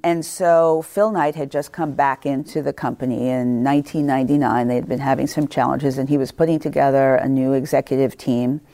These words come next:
And I was the first person out of the fashion apparel business to run their apparel business.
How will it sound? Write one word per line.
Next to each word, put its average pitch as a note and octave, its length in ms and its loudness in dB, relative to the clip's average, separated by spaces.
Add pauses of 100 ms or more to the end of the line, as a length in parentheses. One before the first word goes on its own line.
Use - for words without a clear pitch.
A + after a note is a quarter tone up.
(480)
And F3 160 2
I F3 420 4
was E3+ 420 2
the F3 100 2
first - 580 -2
person G3+ 500 -2
out E3 240 2
of E3+ 280 2
the E3+ 180 2
fashion E3+ 640 -2
apparel G#3+ 440 0
business C#3+ 440 -4
to - 140 -8
run F3+ 360 0
their F#3 220 4
apparel B3 480 0
business. C#3+ 720 -4